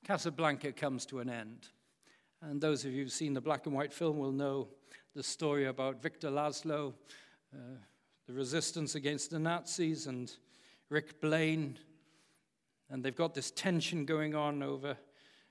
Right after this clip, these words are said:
Ilsa in the, in the middle. And Rick finally comes to the conclusion he's got to give up on the girl. He's got to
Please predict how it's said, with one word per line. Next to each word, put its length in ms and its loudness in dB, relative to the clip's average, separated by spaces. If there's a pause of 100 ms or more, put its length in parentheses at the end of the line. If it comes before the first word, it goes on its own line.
(200)
Ilsa 420 -2
in 160 -2
the, 100 -4 (120)
in 100 -4
the 60 -2
middle. 360 -4 (1300)
And 140 -6
Rick 200 2
finally 440 2
comes 400 -2
to 260 -4 (640)
the 80 -8
conclusion 540 2
he's 120 -2
got 140 -2
to 80 -2
give 220 0
up 180 -2
on 100 2
the 80 2
girl. 300 2
He's 180 -4
got 140 -4
to 140 -2